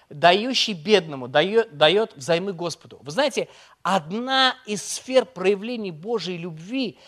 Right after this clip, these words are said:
когда мы можем проявить Божью любовь, это когда мы умеем выделять часть своих денег, часть своего времени на благотворительность, когда мы служим людям, которые в этом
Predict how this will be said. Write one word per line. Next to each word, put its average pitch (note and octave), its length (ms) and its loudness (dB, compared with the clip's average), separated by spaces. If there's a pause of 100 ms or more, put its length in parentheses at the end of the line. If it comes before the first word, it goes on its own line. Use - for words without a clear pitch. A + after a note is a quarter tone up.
когда F3+ 220 2
мы F#3 120 -2
можем A#3 420 -6
проявить A3 460 -8
Божью F#3 320 0
любовь, F3 320 -10 (200)
это D3+ 200 -6
когда F3+ 400 2
мы G#3 480 -2
умеем F3 600 -4 (200)
выделять G#3 720 2 (220)
часть - 600 0
своих G3 640 -4
денег, C3+ 680 -6 (260)
часть G#3 420 0
своего A3 380 -6
времени E3 800 -8 (220)
на F#3 200 2
благотворительность, F3+ 460 -4
когда E3+ 220 4
мы E3+ 160 -8
служим A3+ 680 -6
людям, F3+ 360 -6
которые F3 380 -6
в E3 60 -10
этом F#3 280 -4